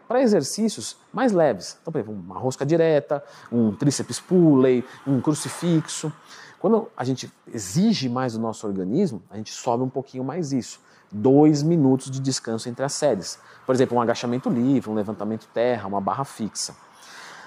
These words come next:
Claro que tudo cabe adaptações, tá?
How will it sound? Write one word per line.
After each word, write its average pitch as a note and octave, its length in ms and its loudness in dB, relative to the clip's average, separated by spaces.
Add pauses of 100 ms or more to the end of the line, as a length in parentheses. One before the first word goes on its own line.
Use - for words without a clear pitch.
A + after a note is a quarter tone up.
(100)
Claro A#3+ 480 4
que F3 400 2 (1080)
tudo G#3 200 4
cabe F3+ 220 0
adaptações, E3+ 800 -2
tá? A#2+ 220 -6